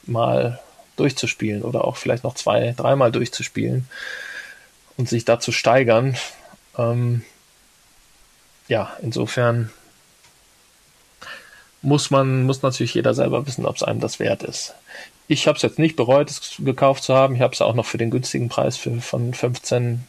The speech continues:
neunundneunzig bekommen. Und es hat mir,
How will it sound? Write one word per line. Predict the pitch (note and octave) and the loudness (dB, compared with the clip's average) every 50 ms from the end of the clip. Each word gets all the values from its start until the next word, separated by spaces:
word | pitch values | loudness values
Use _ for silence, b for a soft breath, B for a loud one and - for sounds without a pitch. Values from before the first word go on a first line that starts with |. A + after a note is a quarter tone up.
| _ - | _ -4
neunundneunzig | C3+ B2 B2 B2+ B2+ C3+ C#3 C#3 B2+ - - - B2+ - - - b b b b b b b b b b b _ | -2 0 0 0 0 0 0 0 -2 -4 -4 -6 -6 -6 -10 -16 b b b b b b b b b b b _
bekommen. | - - B2 - C#3 C#3+ D3+ E3+ F3 F3+ F3 D#3 - - _ _ _ _ _ _ _ _ _ _ b b b b b b b b b b b b _ _ | -6 -6 0 2 2 4 4 4 2 2 2 0 -4 -10 _ _ _ _ _ _ _ _ _ _ b b b b b b b b b b b b _ _
Und | - C#3+ C#3+ C#3 | -2 0 0 0
es | C3+ - | 0 0
hat | - B2+ - - | 0 0 2 2
mir, | C3+ C3+ C3+ C3 B2+ C3 B2+ B2+ B2 | 4 4 6 6 6 6 4 2 0